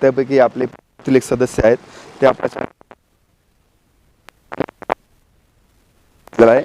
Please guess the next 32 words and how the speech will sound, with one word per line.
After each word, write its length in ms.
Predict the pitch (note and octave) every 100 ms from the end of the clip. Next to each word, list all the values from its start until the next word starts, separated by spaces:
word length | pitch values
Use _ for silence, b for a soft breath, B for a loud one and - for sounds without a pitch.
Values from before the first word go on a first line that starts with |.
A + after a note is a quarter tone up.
| - B B B
हा 220 | - E3
निमगाव 380 | E3+ E3+ F3+ F3
गावातील 440 | D#3+ D#3+ D#3+ F3 D3+
कौल 160 | F3+ E3+ -
हा 300 | - D#3 E3+ F#3 - C3+
दिंडोरी 300 | D3 D#3 D#3+
विधानसभा 1700 | D#3 D#3 - _ _ _ _ _ _ _ _ _ _ _ _ - D#3+
गाव 120 | C#3+
आपण 240 | C3+ C3
घेतलेला 280 | B2+ A#2+ A#2+
आहे 80 | A#2 - B B -
आणि 180 | C#3 E3+
कौल 280 | - F3 F3
या 60 |
ठिकाणी 300 | E3 D#3+ D#3
आपण 200 | C#3 D#3 C#3+
थांबवत 240 | C3+ C3+ C3
आहोत. 180 | A#2 G#2 - - - - -
दिंडो-, 400 | C#3+ D3+ D#3 -
धुळे 200 | C#3+ D#3+
लोकसभा 280 | E3 - D#3+
मतदारसंघाचे 400 | D#3 D3+ D#3 D3+
देखील 220 | D3+ E3
आपण 180 | D3+ D#3
बऱ्यापैकी 400 | C#3+ D3 D3 D3
कौल 220 | C#3+ D3+ C#3
घेतले. 280 | C3 B2 C#3 -
आज, 160 | B2+ D3 D3+ _ _ _ _ _ _ _ _ _ _ _ _ _ -
अ, 320 | C#3+ C#3+ C#3+
जनतेचा 480 | C3+ C#3+ D#3 D3 D3+ C#3 - B B
सर्व 140 | E3+ F3
गाव, 140 | E3